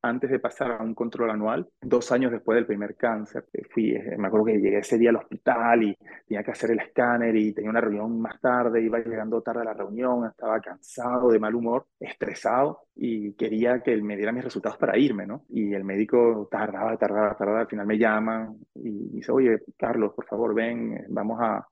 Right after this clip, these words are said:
necesito hablar contigo". Y yo, "Sí, pero dame los resultados que me tengo que ir". Y me dice, "No, no, siéntate".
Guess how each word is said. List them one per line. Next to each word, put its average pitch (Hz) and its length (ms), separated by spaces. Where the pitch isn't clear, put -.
necesito 113 340
hablar 113 160
contigo". 110 360
Y - 100
yo, 113 160
"Sí, 170 220
pero 107 160
dame 123 160
los 143 100
resultados 123 400
que 139 60
me 110 80
tengo 127 180
que 120 120
ir". - 80
Y - 80
me 107 40
dice, 104 160
"No, 120 120
no, 120 260
siéntate". - 640